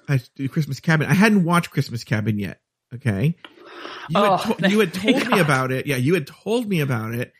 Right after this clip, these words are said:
Speaker 1: And I had said, "Well, why don't you do that?" 'Cause, okay, so here's the story with Adam Salandra. He was, so let me get into the Hallmark movie, actually.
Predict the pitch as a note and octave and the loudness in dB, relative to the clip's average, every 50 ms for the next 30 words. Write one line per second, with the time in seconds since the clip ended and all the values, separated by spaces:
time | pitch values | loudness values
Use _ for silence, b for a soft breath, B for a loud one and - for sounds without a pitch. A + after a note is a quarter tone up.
0 | _ - C#3 C#3 C#3+ D3 D3 D3+ D3+ C#3+ D#3 D3+ E3+ G#3 A3 A#3 C4 C4+ C4+ - | _ -8 -4 -2 -2 0 0 0 0 2 2 2 4 4 4 2 2 0 -2 -4
1 | - G3 A3+ A#3 F3+ D#3 - G3 E3 - - - D#3+ C#3+ D3 G2 - _ - D#3+ | -2 0 0 0 0 2 2 2 2 2 0 -2 0 0 0 -4 -6 _ -2 0
2 | D#3+ F3 A3+ B3 B3 A3+ A#3 - A3 G3+ F#3 D#3 - C#3+ C#3+ C#3 B2 C3 - C3 | 0 2 2 2 0 0 -2 -2 0 0 0 2 4 2 2 2 0 -2 -4 -2
3 | B2 A#2 A#2 C3+ - - - _ _ _ - - - _ _ _ _ _ _ _ | -2 -2 -4 -6 -8 -12 -16 _ _ _ -20 -20 -20 _ _ _ _ _ _ _
4 | _ _ _ - F3+ A3+ B3 A#3 C4+ G#3 - - C#3+ - F#3+ F3 D#3+ F3 F#3+ G#3 | _ _ _ 2 4 4 4 4 2 0 0 -4 0 2 2 4 4 4 4 4
5 | A#3 G#3+ A3+ G3 G3 F#3 F#3+ G#3 B3 B3+ A#3 E3 A#2 A2 C3+ A2+ E2 - - - | 4 4 4 2 2 2 2 2 2 2 2 0 0 0 -2 -4 -6 -6 -10 -14
6 | _ _ B2+ A#2+ - - - F2 D2+ D#2 - | _ _ -10 -10 -10 -10 -12 -12 -12 -14 -18